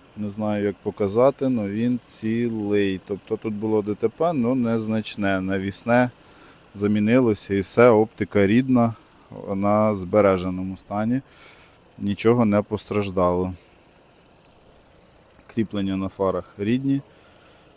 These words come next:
все чудово. Акумулятор тут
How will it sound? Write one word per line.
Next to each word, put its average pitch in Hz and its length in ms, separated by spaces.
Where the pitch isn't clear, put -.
все 101 380
чудово. 98 480
Акумулятор 110 560
тут 101 120